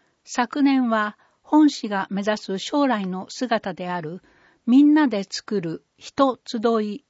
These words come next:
緑輝く安心の街袖ヶ浦の実現に向け、未来へ安心して暮らしやすい街づくり、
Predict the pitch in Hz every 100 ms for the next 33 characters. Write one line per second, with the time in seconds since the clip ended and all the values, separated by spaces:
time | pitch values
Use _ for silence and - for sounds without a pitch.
0 | - 262 285 285 220 - - 190 214 208
1 | - 185 185 269 262 269 247 240 220 208
2 | - 196 - - 214 226 214 175 170 170
3 | _ _ _ - 254 240 226 214 220 226
4 | 202 190 185 190 190 180 - _ _ _
5 | _ _ _ - 262 285 254 214 190 196
6 | - 226 285 - 269 247 - - 220 214
7 | - 233 262 - 277 269 - 240 202 180
8 | 180 220 196 202 170 -